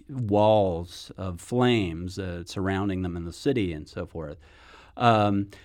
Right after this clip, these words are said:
so as far as, you know, other iconic structures at that time, you know, uh, they were lucky in that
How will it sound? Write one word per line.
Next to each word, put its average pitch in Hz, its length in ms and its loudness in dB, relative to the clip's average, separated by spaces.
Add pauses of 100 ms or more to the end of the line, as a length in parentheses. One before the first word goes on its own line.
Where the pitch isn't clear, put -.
so 143 320 8
as 135 180 6
far 160 320 4
as, 110 360 4
you 120 100 0
know, 87 460 -4 (220)
other 143 280 8
iconic 107 540 2
structures 104 480 -2
at 90 140 -2
that 85 180 -6
time, 85 600 -2 (440)
you 98 160 -10
know, 78 120 -10
uh, 69 420 -12 (400)
they 113 220 0
were 104 160 0
lucky 104 400 2
in 90 160 -4
that 85 200 -6